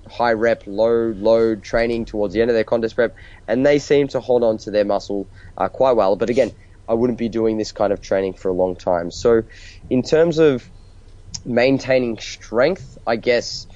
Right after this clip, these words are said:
my answer would be, uh, yeah, it's important if you're not, uh, dieting for really long periods and you're not getting seriously lean, because,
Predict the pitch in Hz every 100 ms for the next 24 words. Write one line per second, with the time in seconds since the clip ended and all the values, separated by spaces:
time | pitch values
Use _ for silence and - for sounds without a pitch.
0 | - - - 120 131 139 - 120 117 110
1 | 120 117 113 110 107 - 107 104 104 -
2 | 98 135 120 101 - 117 - 127 131 127
3 | 113 - - - - 143 131 - 123 117
4 | 113 123 117 - - - - 110 107 104
5 | 113 113 107 - 107 101 98 117 117 113
6 | 110 104 107 104 95 98 98 104 101 107
7 | 101 90 - 101 104 104 - 98 87 95
8 | 117 160 110 - 104 92